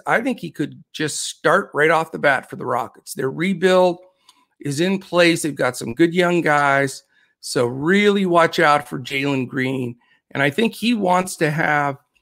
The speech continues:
a big, uh, summer league. And I wouldn't be surprised if he crushes summer league the first three or four games. You'll see this a lot, too, and something to keep an eye out for. They play three, four games, crush it,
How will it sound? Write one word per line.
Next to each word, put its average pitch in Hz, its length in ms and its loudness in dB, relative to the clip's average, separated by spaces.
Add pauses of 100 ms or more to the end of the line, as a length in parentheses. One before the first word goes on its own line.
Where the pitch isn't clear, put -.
(260)
a 135 140 -2
big, 147 720 -2 (420)
uh, 131 240 -2
summer 143 400 -2
league. 104 280 -8 (140)
And 139 140 -4
I 156 80 2
wouldn't 285 320 0
be 262 140 -2
surprised 160 920 -2 (280)
if 135 180 -6
he 175 380 -6
crushes 165 580 -2
summer 175 260 0
league 170 260 0
the 151 40 -8
first 160 380 -4
three 170 160 0
or 170 100 4
four 170 320 0
games. 170 480 -2 (400)
You'll 165 140 0
see 214 320 -4
this 202 180 -4
a 175 80 -4
lot, 147 480 -2
too, 180 260 -2
and 127 120 -2
something 170 240 -2
to 160 80 -6
keep - 240 -6
an - 80 -6
eye 156 220 2
out 139 280 -4
for. 135 300 -2 (460)
They 170 120 2
play 202 320 0
three, 202 240 -2
four 196 260 2
games, 185 460 2
crush 170 480 -2
it, 175 160 -2